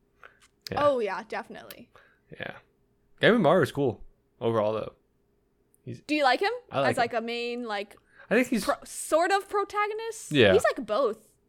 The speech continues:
Speaker 2: protagonist, antagonist. So,
Speaker 1: He,
Speaker 2: sort of.
Speaker 1: he's that, he's in that gr-, he's that, um, anti-, he's not
Speaker 2: He's an
Speaker 1: really an
Speaker 2: anti-hero.
Speaker 1: anti-hero. He's not, he's somewhat.
Speaker 2: Well,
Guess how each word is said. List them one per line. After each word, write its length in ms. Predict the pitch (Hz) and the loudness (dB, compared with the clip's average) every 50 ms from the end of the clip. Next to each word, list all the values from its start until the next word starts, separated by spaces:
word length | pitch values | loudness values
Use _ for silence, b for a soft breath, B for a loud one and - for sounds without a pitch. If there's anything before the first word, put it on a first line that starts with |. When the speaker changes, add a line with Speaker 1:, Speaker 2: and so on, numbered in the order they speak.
| _ | _
Speaker 2:
protagonist, 480 | - - 269 262 - 262 262 269 254 - | -20 -20 -18 -16 -14 -14 -14 -14 -16 -16
antagonist. 720 | 233 240 240 - 247 240 240 247 240 247 254 - - - - B B B B B B B B B B B B B B B B | -16 -18 -16 -14 -14 -12 -12 -12 -14 -14 -16 -18 -20 -20 -20 B B B B B B B B B B B B B B B B
So, 140 | - - - | -14 -4 0
Speaker 1:
He, 160 | - 175 185 | 2 2 2
Speaker 2:
sort 240 | 180 254 262 262 269 | 2 2 2 2 4
of. 160 | 277 277 277 | 4 2 2
Speaker 1:
he's 140 | 170 170 151 | 2 2 4
that, 180 | 170 160 143 147 | 4 4 4 0
he's 260 | 131 143 165 160 156 | -4 -6 -6 -4 -4
in 120 | 156 160 156 | -4 -2 0
that 220 | 147 139 127 110 | 2 0 0 -2
gr-, 100 | - 120 | -6 -12
he's 240 | 113 - 147 147 135 | -10 -10 -10 -4 2
that, 320 | - 151 135 113 - - _ | 4 4 4 4 0 -4 _
um, 300 | - 113 107 107 104 98 - | 0 2 2 2 0 -2 -2
anti-, 460 | 113 110 107 - - 117 110 101 98 - - - - - _ _ - - - - - - - - _ b b b b b b b b b b b b b b _ _ _ _ _ _ | -2 -2 -2 -4 -4 -2 -2 -2 -2 -6 -10 -18 -20 -20 _ _ -20 -20 -20 -20 -20 -20 -20 -20 _ b b b b b b b b b b b b b b _ _ _ _ _ _
he's 160 | - 220 - | -16 -8 -6
not 160 | 339 339 277 | -6 -4 -4
Speaker 2:
He's 100 | - 285 247 | -4 -4 -2
an 60 | - 170 | -2 -2
Speaker 1:
really 100 | 185 302 | 0 -2
an 40 | 311 302 | -2 0
Speaker 2:
anti-hero. 440 | 349 277 - - 277 240 214 196 180 | -2 -2 -2 -2 -4 -4 -4 -4 -6
Speaker 1:
anti-hero. 480 | 165 - 196 185 175 156 - - - - _ _ _ _ _ | -6 -6 -6 -6 -6 -8 -10 -12 -16 -18 _ _ _ _ _
He's 100 | 165 165 | -8 -6
not, 180 | 196 185 - - - | -6 -6 -6 -8 -10
he's 180 | 147 160 156 | -10 -10 -10
somewhat. 340 | - - - 143 127 240 294 | -6 -2 0 0 4 6 6
Speaker 2:
Well, 640 | 311 311 311 302 302 302 294 294 294 285 285 285 - | 8 8 8 6 6 6 4 4 4 4 2 0 -6